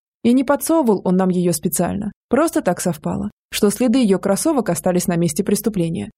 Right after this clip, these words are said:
Дождь ведь был. "Да там этих следов было", махнул рукой Зайченко. "Наверняка и следы убийцы были.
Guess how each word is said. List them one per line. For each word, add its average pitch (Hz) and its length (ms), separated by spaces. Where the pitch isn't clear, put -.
Дождь 285 320
ведь 165 160
был. 151 240
"Да 185 120
там 196 200
этих 202 220
следов 233 360
было", 180 360
махнул 185 320
рукой 170 280
Зайченко. 170 540
"Наверняка 269 460
и 302 60
следы 254 280
убийцы 226 380
были. - 260